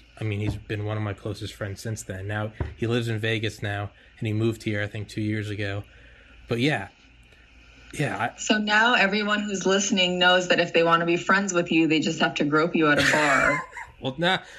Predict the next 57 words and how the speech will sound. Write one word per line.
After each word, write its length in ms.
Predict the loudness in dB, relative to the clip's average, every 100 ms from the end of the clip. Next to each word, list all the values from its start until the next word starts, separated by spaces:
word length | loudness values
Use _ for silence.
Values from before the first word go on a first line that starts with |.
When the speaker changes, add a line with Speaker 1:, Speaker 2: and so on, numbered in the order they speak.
| 0
Speaker 1:
I 100 | 4
don't 120 | 6
know, 140 | 6 4
dude. 200 | 4 4
Speaker 2:
That's 160 | 4
Speaker 1:
I 20 | 4
Speaker 2:
basically 420 | 2 0 2 2
what 140 | 2
you 120 | 0 -2
told 320 | -2 2 4
everybody 440 | 4 4 2 2
who's 200 | 0 -2
watching. 640 | 0 0 0 -2 0 2 2
Speaker 1:
Well, 280 | 4 2 2
I, 260 | 2 0 -2
well, 140 | -6
that's 240 | -2 -4
the 100 | -4
beauty 360 | -4 -2 -2 -2
of 100 | -4
editing, 400 | -4 -4 -6 -8
is 100 | -6
I 100 | -6
can 140 | -6
cut 220 | -6 -4 -4
all 160 | -4
that 180 | -6 -6
out. 160 | -6 -6 -4 -2 -2 0 0 0 -4 -4 -4
<laughs> 100 | -2
No, 120 | -2
dude, 180 | -2 -2
I, 240 | 0 0 -2 -10 -6
I 60 | -2
guess, 220 | -2 0
yeah, 200 | 0 2
I 60 |
guess 180 | 2 0
I 100 | 0
did 200 | 2 0
just 160 | 0 0
throw 180 | 0 2
that 140 | 2
out 220 | 0 0
there. 160 | -2 -2
You 100 | -2
should 160 | -4
be 100 | 0 2
my 160 | 2
friend, 280 | 2 0 2
you 60 | 0
have 100 | 0
to 100 | -2
come 140 | 0
up 160 | 0 -2
and 100 | -2
grope 240 | -2 -2
me. 220 | -2 -2